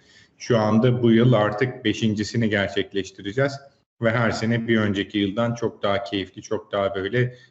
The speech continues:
e, talep gören bir kampanya haline geldi. Onunla da ilgili tüm hazırlıklarımız devam ediyor.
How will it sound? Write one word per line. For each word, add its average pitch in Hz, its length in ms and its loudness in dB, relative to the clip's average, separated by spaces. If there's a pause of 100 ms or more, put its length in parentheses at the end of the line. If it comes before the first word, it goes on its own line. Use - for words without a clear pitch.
(160)
e, 98 340 -2 (800)
talep 113 640 -4
gören 120 420 0
bir 110 140 -2
kampanya 110 560 -2
haline 92 360 -4
geldi. 95 400 -8 (560)
Onunla 113 400 2
da 101 60 0
ilgili 107 360 -2
tüm 120 180 -4
hazırlıklarımız 104 760 -4
devam 101 320 -2
ediyor. 95 280 -12